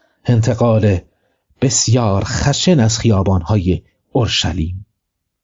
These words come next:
به تماشا گذاشتن فرزند خدا با وجد و شادی در برابر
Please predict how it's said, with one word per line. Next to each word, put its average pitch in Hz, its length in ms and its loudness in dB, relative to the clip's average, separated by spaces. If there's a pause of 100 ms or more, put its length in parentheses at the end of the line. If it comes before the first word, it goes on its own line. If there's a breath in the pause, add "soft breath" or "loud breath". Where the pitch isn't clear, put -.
(400)
به 107 100 0
تماشا 113 480 0
گذاشتن 107 640 2
فرزند 107 540 0
خدا 107 480 -2 (380 soft breath)
با 120 240 0
وجد 123 280 2
و 117 60 4
شادی 117 400 2
در 117 160 4
برابر 107 580 2